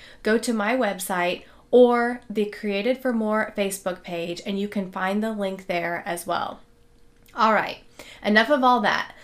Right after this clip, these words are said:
Let's get started with today's episode, episode number thirty-three, where we're going to learn how to commit. Last week, I talked about part one of this three-part series, and I walked you through the steps to decide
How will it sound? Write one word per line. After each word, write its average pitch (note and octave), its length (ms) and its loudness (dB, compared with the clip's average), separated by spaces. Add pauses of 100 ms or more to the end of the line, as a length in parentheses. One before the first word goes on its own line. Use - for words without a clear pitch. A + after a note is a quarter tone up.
(180)
Let's B3+ 320 0
get D#4 180 0
started G#3 480 2
with G3 180 -6
today's F#3+ 460 -2
episode, E3 800 -4
episode C#4+ 720 0
number F#3+ 340 -2
thirty-three, F#3+ 960 -6
where F#3+ 180 -6
we're F#3+ 140 -4
going G#3+ 380 -2
to C4+ 120 -4
learn G#3 540 -2
how G#3+ 260 -6
to A3 180 -8
commit. - 680 -8 (960)
Last A#3 420 0
week, G#3+ 340 -2
I G3 120 -2
talked G3 340 -4
about G3+ 340 -2
part A3 300 -4
one F3+ 340 -6
of F3 200 -10
this F#3 180 -6
three-part F#3+ 580 -8
series, E3+ 500 -8
and G#3 140 -4
I G3+ 120 0
walked G3 420 -2
you C#4 160 -4
through F#3+ 440 -6
the G3+ 120 -8
steps F#3+ 520 -6
to G#3 120 -10
decide F#3 720 -6